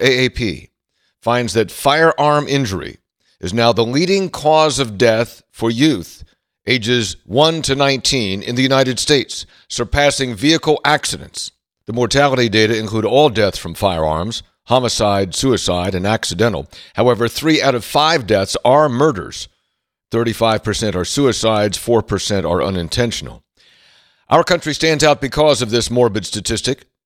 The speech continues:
The study says that youth in the United States have a higher risk of dying by firearm injury compared with their peers in other countries.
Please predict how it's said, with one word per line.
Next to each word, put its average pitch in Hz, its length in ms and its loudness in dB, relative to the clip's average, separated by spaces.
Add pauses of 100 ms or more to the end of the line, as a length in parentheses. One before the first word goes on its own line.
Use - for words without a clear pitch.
(380)
The - 80 -10
study 131 260 2
says 123 320 0
that 104 180 -4
youth 165 280 0
in 135 100 -4
the 127 60 0
United 123 360 0
States - 480 -2 (220)
have 107 140 -2
a 113 100 2
higher 170 420 2
risk 139 360 0
of 101 180 -6
dying 117 420 2
by 107 180 2
firearm 127 760 2
injury 101 560 -4 (240)
compared 127 320 2
with 127 160 -2
their 131 140 4
peers 117 420 -2
in 127 60 -2
other 135 160 2
countries. - 480 -4